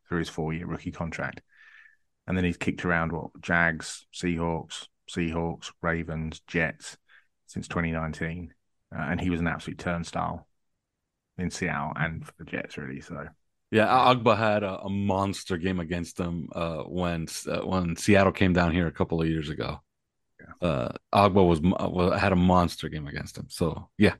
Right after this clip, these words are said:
Speaker 2: um, yeah, I don't see, I don't see how he's gonna help you this year.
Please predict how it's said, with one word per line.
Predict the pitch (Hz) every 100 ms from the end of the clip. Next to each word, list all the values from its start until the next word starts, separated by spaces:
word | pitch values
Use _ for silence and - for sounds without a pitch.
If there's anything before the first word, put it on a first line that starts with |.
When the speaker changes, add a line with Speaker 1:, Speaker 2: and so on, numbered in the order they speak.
| _
Speaker 2:
um, | 98 95 87 85 78 76 _ _ _ _ _ _ _ _ -
yeah, | 110 110
I |
don't | 117
see, | - 107 95
I | 87
don't | 95
see | - 90 - _ -
how | - 95 85
he's | 85
gonna | 87 78
help | 82 -
you | 76 71 -
this | 87 80 -
year. | 80 78